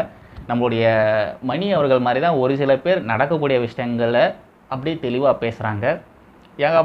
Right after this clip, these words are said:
பாஜக உள்ள வந்துச்சு, அவங்க ஆட்சிக்கு வந்துருவாங்க, அவங்க என்னென்னவோ பண்ணின்னு இருக்காங்க, தயவு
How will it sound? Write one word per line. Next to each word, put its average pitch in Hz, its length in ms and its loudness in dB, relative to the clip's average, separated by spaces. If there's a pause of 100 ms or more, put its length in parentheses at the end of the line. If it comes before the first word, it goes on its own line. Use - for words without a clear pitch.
பாஜக 170 440 4 (120)
உள்ள 180 200 2
வந்துச்சு, 170 460 0
அவங்க 165 160 0
ஆட்சிக்கு 165 400 2
வந்துருவாங்க, 170 480 2
அவங்க 170 160 2
என்னென்னவோ 170 420 -2
பண்ணின்னு 180 320 -4
இருக்காங்க, 170 320 -2 (140)
தயவு 160 160 0